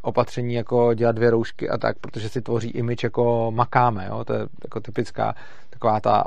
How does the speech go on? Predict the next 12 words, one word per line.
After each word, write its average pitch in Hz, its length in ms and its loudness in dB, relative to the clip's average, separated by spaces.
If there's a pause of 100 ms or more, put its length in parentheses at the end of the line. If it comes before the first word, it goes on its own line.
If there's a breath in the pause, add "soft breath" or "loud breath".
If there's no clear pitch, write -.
ano 117 420 2
floskule, 120 720 0
kterou 113 220 -2
jsme 113 160 -6
viděli 110 240 0
všude 107 160 -4
na 107 100 -2
těch 104 140 -6
billboardech, 110 800 0
prostě - 260 -8
makáme. 104 480 -2 (580 soft breath)
Takže 120 260 -2